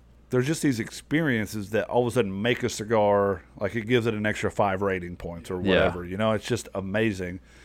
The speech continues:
Speaker 1: And so the most amazing experience I've had smoking a cigar was on my honeymoon. And it was cool because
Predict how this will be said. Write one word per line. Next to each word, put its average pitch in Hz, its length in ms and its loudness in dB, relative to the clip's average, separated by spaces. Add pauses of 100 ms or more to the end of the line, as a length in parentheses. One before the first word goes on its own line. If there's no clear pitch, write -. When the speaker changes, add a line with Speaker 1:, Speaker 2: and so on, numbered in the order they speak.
(460)
Speaker 1:
And 113 120 0
so 110 440 6 (280)
the 120 80 2
most 147 260 6
amazing 113 540 0
experience 113 720 0
I've 95 160 0
had 95 260 0
smoking 98 300 -4
a 95 60 -4
cigar 92 440 -4
was 87 140 -6
on 92 100 -2
my 87 100 -8
honeymoon. 92 540 -2 (240)
And 117 240 2
it 127 60 4
was 110 120 -4
cool 175 240 6
because 107 440 2